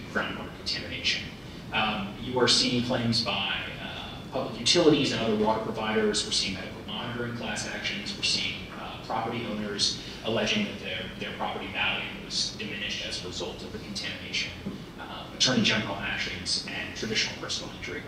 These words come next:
claims. Uh, so these, um, th-, these cases are, um, proceeding on a bellwether basis,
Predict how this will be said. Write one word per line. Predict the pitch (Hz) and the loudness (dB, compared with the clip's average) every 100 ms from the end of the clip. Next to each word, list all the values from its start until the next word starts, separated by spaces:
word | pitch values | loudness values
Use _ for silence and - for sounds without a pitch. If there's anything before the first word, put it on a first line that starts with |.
| - | -10
claims. | - - - - - - - - - - - - - | -12 -6 -4 -4 -10 -14 -14 -14 -14 -14 -12 -10 -6
Uh, | 113 - - - - - - - | -6 -4 -6 -10 -12 -14 -14 -2
so | - 131 123 120 - - - | 6 8 10 6 0 -6 2
these, | 151 147 151 | 4 10 10
um, | 110 120 107 - - - - - - - - - | 10 6 2 -2 -6 -10 -10 -10 -12 -14 -14 -8
th-, | 127 127 | -6 -2
these | 139 - - | 4 6 8
cases | 143 139 131 | 8 8 6
are, | 127 117 110 107 104 104 | 4 6 6 6 4 2
um, | - - - 98 - - - - - | -4 -10 -8 -8 -8 -10 -10 -12 -6
proceeding | - - - - | 6 6 6 2
on | |
a | - | -2
bellwether | - 104 104 113 - - 117 120 117 | -2 -4 0 0 -2 -2 -2 2 2
basis, | 117 117 120 120 - - - | 2 0 2 4 4 2 -4